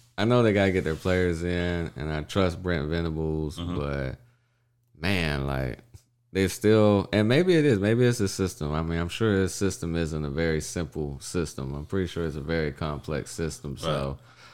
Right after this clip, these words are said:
Speaker 2: Right.
Speaker 1: I mean, you can just see players out of place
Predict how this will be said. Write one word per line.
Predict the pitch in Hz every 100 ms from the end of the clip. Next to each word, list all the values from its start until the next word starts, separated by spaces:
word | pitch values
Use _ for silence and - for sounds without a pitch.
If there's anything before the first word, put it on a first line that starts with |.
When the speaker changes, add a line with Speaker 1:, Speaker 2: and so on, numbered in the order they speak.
| - -
Speaker 2:
Right. |
Speaker 1:
I | 82
mean, | 85 85
you | 95
can | 104
just | 98 92 -
see | 107 90
players | 71 98 95 92 87
out | 87
of | 76
place | - 87 67 50 -